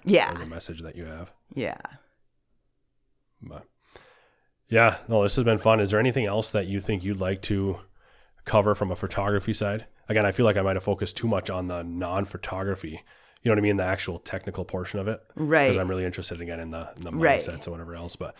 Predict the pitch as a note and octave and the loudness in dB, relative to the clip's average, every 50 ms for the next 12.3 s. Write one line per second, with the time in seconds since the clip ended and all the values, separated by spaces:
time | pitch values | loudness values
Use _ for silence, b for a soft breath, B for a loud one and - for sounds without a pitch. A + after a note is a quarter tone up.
0 | b b b b b b b b - - A2 A2+ G#2+ A#2+ A#2 A2 - G#2 G2+ G2 | b b b b b b b b -2 0 0 2 4 4 4 2 2 0 -2 -2
1 | F#2+ F2+ F2 - - F#2 F2 F2 E2+ - - C3+ B2+ - C#3 A#2 B2+ B2 A#2+ A#2+ | -2 -4 -4 -6 -6 -6 -6 -6 -6 0 2 2 2 2 2 0 2 2 2 2
2 | A#2 A2+ B2 A#2+ A2+ A2+ G#2+ - G#2+ A2 A2 G#2 G#2+ F#2+ F#2 G2+ - - G2+ F#2 | 0 0 -2 -4 -4 -4 -6 -6 -4 -2 -2 -2 -2 -2 -2 -2 -2 -4 -6 -4
3 | F2+ F#2 F#2 F#2 F2+ - b b b b b b b b b b - G2+ F#2 F#2+ | -4 -4 -6 -6 -8 -10 b b b b b b b b b b -2 0 0 0
4 | G2 G2 - B B B B B B B B B B B B B B B - - | 0 -2 -4 B B B B B B B B B B B B B B B -4 0
5 | D3+ C#3 C#3 C#3+ C#3+ C#3 C#3+ D3+ F3+ G#3 G#3 E3+ B B B B - D3+ D3 C#3 | 2 2 2 2 2 0 0 0 0 -2 -2 -4 B B B B -10 -10 -8 -6
6 | D3 C#3 C3 - - - A#2 G#2+ B2 - - b b b b b b b b b | -6 -6 -6 -8 -10 -10 -10 -10 -10 -12 -16 b b b b b b b b b
7 | b b b - E3+ E3+ F#3+ G3 D#3+ E3 D3 F3 F3 F3+ E3 - F#3+ F3+ F#3 - | b b b 4 6 8 8 6 6 4 4 4 4 4 6 6 6 4 4 4
8 | D#3+ D#3+ C3+ - B2 C#3+ D3 C#3+ D#3 C#3+ C3 C#3 C#3+ C#3+ D3 C3 - C#3 C3+ C3 | 4 4 4 6 6 4 4 4 2 0 2 2 2 2 0 0 0 -2 -2 -2
9 | - - D3+ D3+ C#3 B2 - - C#3+ C#3+ C#3 C3+ B2+ A#2+ - - C3+ B2 B2+ C#3+ | 0 0 0 0 0 0 -2 -2 -2 0 0 0 0 -2 0 0 -2 -2 -2 -4
10 | - D3+ G#2 D#3+ - - F#3 - - E3+ D#3 D3 - D3+ C#3 B2 C#3+ C#3 - D#3 | -4 0 0 0 2 2 0 2 4 4 4 4 2 2 2 2 2 0 0 0
11 | C#3+ C3+ C3 C3 B2+ - - B2+ B2+ B2+ B2+ - - C3 B2 A#2 A2+ A#2+ A#2+ B2+ | 0 2 0 -2 -4 -4 -4 -4 -2 -2 -4 -4 -4 -4 -4 -4 -2 -2 -2 -2
12 | C#3+ C#3+ C#3+ B2+ A#2 B2+ | 0 0 0 -2 -2 -2